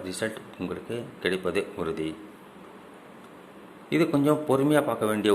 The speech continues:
ஒரு பதிவு இது. அதனால அவசரப்படாதீங்க, ஸ்கிப் பண்ணாதீங்க. நான் சொல்ற முறைகள் நான் எப்படி வரையணுமோ அதே மாதிரி வரைஞ்சி,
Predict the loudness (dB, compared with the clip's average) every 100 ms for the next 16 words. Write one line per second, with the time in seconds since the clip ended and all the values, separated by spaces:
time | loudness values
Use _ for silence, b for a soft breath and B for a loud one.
0 | 4 4 0 0 -2 -2 -4 -4 -6 -2
1 | -2 0 0 0 -2 -4 -4 -4 -4 -4
2 | -10 -18 -20 -20 -20 -20 -20 -12 -8 -2
3 | 0 2 2 0 -2 -2 -4 -12 -20 -20
4 | -20 -20 -8 -4 -2 -2 0 0 0 0
5 | 0 0 -2 -6 -16 -20 -20 -20 -20 -20
6 | -20 -20 -20 -20 -20 -16 -8 -4 -2 0
7 | 2 4 4 2 0 0 -2 -2 0 0
8 | 0 0 0 0 -2